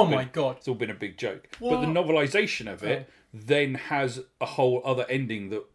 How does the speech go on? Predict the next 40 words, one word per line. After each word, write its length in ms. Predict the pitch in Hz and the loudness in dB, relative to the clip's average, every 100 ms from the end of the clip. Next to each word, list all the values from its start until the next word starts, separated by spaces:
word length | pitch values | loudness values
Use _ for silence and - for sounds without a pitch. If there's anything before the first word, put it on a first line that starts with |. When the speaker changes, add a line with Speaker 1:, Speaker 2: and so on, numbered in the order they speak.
| _ | _
Speaker 2:
they 400 | 107 110 104 104 | -6 -2 -2 -6
were 220 | 110 113 117 | -10 -8 -8
Speaker 1:
What? 140 | 151 | -2
Speaker 2:
doing 260 | 127 113 107 | -2 -2 -8
for 120 | 113 | -10
the 80 | 104 | -8
film, 240 | 120 113 - _ | -8 -8 -16 _
where 140 | 120 | -2
someone 260 | 117 123 123 | 0 -2 0
is 160 | 135 127 | 0 0
then, 220 | 110 110 | -6 -4
like, 160 | 117 123 | -6 -4
someone 220 | 123 117 | -6 -6
then 140 | 113 | -8
comes 260 | 107 117 110 | -8 -10 -6
back 280 | - 104 - | -6 -6 -6
and 140 | 85 - - _ _ | -8 -10 -20 _ _
the, 260 | 113 113 120 | -6 -2 0
Speaker 1:
No 80 | - | 0
Speaker 2:
the 100 | 135 | -2
Speaker 1:
way. 60 | - | 2
Speaker 2:
jokes 300 | 131 135 - | 0 0 -4
have 140 | 110 - _ | -8 -10 _
turned 380 | - 131 117 110 | -2 0 0 -2
him, 420 | - 113 104 98 _ _ _ _ - | -6 -6 -6 -12 _ _ _ _ -6
like, 200 | 107 101 | -6 -4
sort 160 | 113 | -8
of 60 | 95 | -6
psychotic, 500 | 120 107 123 - - | -6 -4 -6 -6 -8
so 140 | 117 | -8
he 120 | 104 | -4
Speaker 1:
Oh, 60 | 117 | 2
Speaker 2:
then 100 | 101 | 2
Speaker 1:
wow. 100 | 147 | 4
Speaker 2:
does 180 | 135 123 | 2 0
go 140 | 120 104 | -2 -6
on 80 | |
a 40 | 95 | -8
killing 320 | - 92 92 | -12 -12 -12
spree. 280 | - 95 | -12 -12